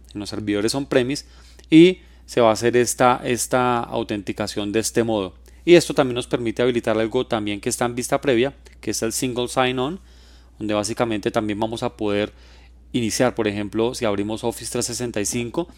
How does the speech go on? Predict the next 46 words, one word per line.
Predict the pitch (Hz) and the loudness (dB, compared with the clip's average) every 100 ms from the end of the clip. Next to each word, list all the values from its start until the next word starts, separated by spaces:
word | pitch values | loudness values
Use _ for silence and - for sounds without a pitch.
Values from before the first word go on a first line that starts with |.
| - - | -14 -4
ya | 104 | -2
no | |
nos | 110 113 | 0 6
va | 131 | 4
a | |
solicitar | 139 127 117 104 104 | 4 -2 -4 -4 -4
la | 113 | -2
contraseña, | 123 117 104 113 113 156 - - - - - - | -6 -6 -4 -2 -2 -4 -8 -14 -14 -20 -18 -2
va | 104 104 107 127 | 2 4 2 0
a | 123 | -4
iniciar | 127 113 - 113 | -4 -4 0 0
sesión | - 117 - 117 147 180 113 | 0 -4 2 2 0 -8 -8
de | |
una | 101 107 | -4 0
vez, | 123 135 - - - - - - | 4 2 0 -8 -20 -20 -20 -14
gracias | - 110 123 120 | -4 -2 -2 -4
a | |
que | 123 117 | -4 -4
te-, | 110 | -4
también | 101 110 101 | -2 -2 -2
se | 104 | -2
va | |
a | 117 | -4
utilizar | 120 110 104 | -2 -4 -2
la | 110 | -2
autenticación | 113 110 - 107 101 98 | -4 -8 -6 -8 -6 -8
Kerberos | 104 117 117 117 117 | -6 -6 0 0 0
en | 113 98 | -4 -4
este, | - 110 | -4 -4
en | 104 | -4
este | 98 - | -4 -4
escenario. | 117 139 120 143 165 - - - - - | -2 2 2 2 -4 -12 -20 -20 -8 -2
Estas | 110 123 | 2 2
dos | 123 120 | 2 -2
opciones, | 120 - 123 127 - - - - | -6 -4 -4 -4 -8 -14 -20 -4
eh, | 107 104 | -2 -2
pues | - 110 | 2 2
son | - 107 113 | 2 -4 0
nuevas, | 127 120 180 - - 120 | 2 2 0 -4 -12 -6
no | 123 | 0
las | 131 | 2
vamos | 131 131 139 | 2 0 -2
a | 123 | 0
ver, | 107 107 | 2 2
eh, | 120 127 | 2 2
eh, | 139 117 107 | 0 0 -2